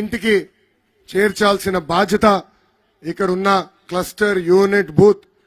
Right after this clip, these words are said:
అదేవిధంగా కేఎస్ఎస్ పైన ఉంది. ఈ క్యాలెండర్ ప్రతి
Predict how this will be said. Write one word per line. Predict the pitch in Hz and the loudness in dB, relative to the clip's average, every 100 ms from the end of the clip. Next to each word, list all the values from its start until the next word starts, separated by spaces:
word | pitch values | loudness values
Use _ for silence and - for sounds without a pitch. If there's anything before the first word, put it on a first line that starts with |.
| _ _ _ _ _ _ | _ _ _ _ _ _
అదేవిధంగా | 131 165 208 202 202 208 185 156 _ _ _ _ _ _ _ _ _ | -8 -2 -2 0 -2 -2 -4 -6 _ _ _ _ _ _ _ _ _
కేఎస్ఎస్ | 175 202 208 - 202 - - | 0 2 2 0 -4 -4 -4
పైన | 185 175 175 | -2 0 -2
ఉంది. | 185 180 - - _ _ _ _ _ _ | -4 -8 -14 -20 _ _ _ _ _ _
ఈ | 156 220 - | -4 -4 -2
క్యాలెండర్ | 190 208 220 220 220 180 - _ _ _ _ _ - | 0 2 2 2 0 -2 -8 _ _ _ _ _ -14
ప్రతి | 165 180 - | -10 -8 -6